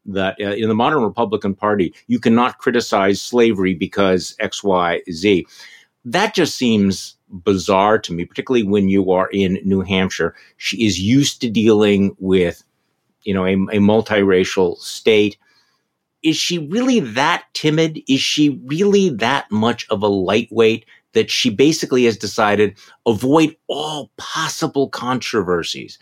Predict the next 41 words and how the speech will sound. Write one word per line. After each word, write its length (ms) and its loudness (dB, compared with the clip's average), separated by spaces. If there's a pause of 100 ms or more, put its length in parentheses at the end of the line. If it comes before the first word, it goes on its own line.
(140)
I 60 0
mean, 180 4 (140)
this 160 2
is 140 2
one 100 6
of 60 2
the 80 0
reasons 200 0
why 140 2
Ron 320 2
DeSantis 400 -2
has 80 -10
gone 220 0
absolutely 360 0
nowhere, 480 2
right? 320 0 (280)
Because 340 2 (140)
he's 160 0
just 160 -2
afraid 380 0
to 100 -2 (100)
ever 260 0
take 280 -6
on 200 0 (160)
anything 520 2
on 260 0
the 100 4
right. 240 2
He's 120 -4
just 120 -6
like, 200 0 (220)
"Here 260 2
are 180 4
all 180 0
the 100 -2
talking 440 -6
points," 220 -4
or 60 0
that 200 -2
projection 720 -2
that 160 0